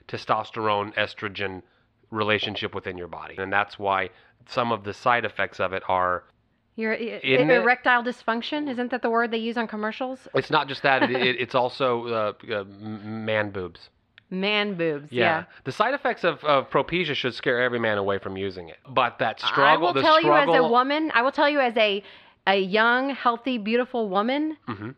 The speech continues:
Speaker 1: I agree with
Speaker 2: go
Speaker 1: all
Speaker 2: bald.
Speaker 1: of those. <laughs> Right.
Speaker 2: Go bald. Own that and go bald. That is the answer right there. Again, you do you, but if your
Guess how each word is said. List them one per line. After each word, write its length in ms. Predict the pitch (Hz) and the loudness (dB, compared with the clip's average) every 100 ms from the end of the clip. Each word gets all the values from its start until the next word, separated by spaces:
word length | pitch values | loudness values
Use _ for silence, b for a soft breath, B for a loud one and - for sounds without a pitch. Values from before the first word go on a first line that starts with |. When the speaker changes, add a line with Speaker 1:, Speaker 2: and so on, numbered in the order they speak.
| _ _ _ | _ _ _
Speaker 1:
I 100 | 98 | -8
agree 220 | 95 98 104 | -6 -2 -2
with 100 | 101 | 2
Speaker 2:
go 160 | 233 | 2
Speaker 1:
all 80 | - | 4
Speaker 2:
bald. 540 | 220 226 214 170 151 | 4 6 4 2 -2
Speaker 1:
of 80 | 143 | -6
those. 80 | 139 - | -8 -6
<laughs> 40 | |
Right. 240 | 104 180 | -6 -2
Speaker 2:
Go 400 | 190 240 254 285 - | 2 4 4 4 0
bald. 640 | 202 233 226 180 151 151 143 _ - | 2 4 4 4 0 -4 -8 _ 0
Own 400 | 220 262 320 320 | 2 4 2 2
that 320 | 247 247 254 | 2 2 0
and 160 | 180 196 | 0 0
go 200 | 202 233 | 0 0
bald. 140 | 214 | 0
That 200 | 190 226 | 2 2
is 140 | 226 185 | 0 -6
the 240 | 185 240 | -6 -2
answer 340 | 190 202 - 147 | -2 -2 -2 0
right 180 | 180 | 0
there. 280 | 185 160 160 _ _ _ - | 0 -2 -2 _ _ _ -4
Again, 460 | 202 311 277 208 - | 0 0 0 -6 -14
you 200 | - 196 | -10 -8
do 100 | 196 | -4
you, 400 | 233 240 262 202 | -4 -2 0 0
but 160 | 175 175 | 0 0
if 160 | 165 196 | -2 -2
your 320 | 202 226 | -4 -4